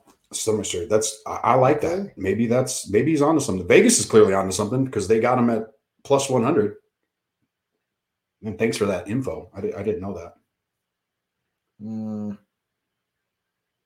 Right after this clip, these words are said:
Speaker 2: All right. The, the, you, you've, you've got my attention enough to stay away.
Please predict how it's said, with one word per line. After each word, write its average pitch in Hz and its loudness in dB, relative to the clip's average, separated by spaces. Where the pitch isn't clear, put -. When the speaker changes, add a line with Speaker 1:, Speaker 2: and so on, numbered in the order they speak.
Speaker 2:
All 107 -18
right. 104 -12
The, 123 -12
the, 135 0
you, 135 0
you've, 131 0
you've 139 -2
got 156 8
my 185 4
attention 139 0
enough 127 -4
to 110 -14
stay 113 -6
away. 95 -10